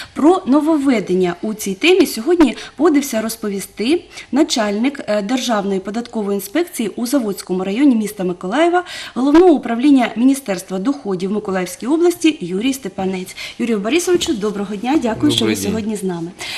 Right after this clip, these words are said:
Speaker 1: Для початку давайте пояснимо, у чому суть, що таке ось без-, без-,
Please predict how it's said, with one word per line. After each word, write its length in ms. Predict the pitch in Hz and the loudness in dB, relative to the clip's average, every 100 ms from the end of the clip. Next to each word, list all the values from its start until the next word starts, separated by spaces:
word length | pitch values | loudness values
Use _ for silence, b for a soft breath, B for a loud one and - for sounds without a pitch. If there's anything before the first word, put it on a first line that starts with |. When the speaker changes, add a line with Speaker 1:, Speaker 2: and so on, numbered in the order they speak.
| B | B
Speaker 1:
Для 100 | - | -2
початку 380 | 302 359 415 427 | 0 2 0 -2
давайте 560 | 233 247 349 - 285 277 | -4 2 2 4 2 2
пояснимо, 600 | 254 277 359 311 285 254 240 | 2 0 2 6 6 4 0
у 80 | 233 | -4
чому 580 | - 349 320 285 220 | 4 8 8 6 2
суть, 360 | - - 220 - 202 | -4 0 0 -2 -8
що 240 | - 359 | 0 2
таке 380 | 359 320 269 196 | 2 0 0 0
ось 200 | 208 - | -4 -8
без-, 260 | 196 226 208 | -6 -6 -6
без-, 260 | 202 233 | -6 -4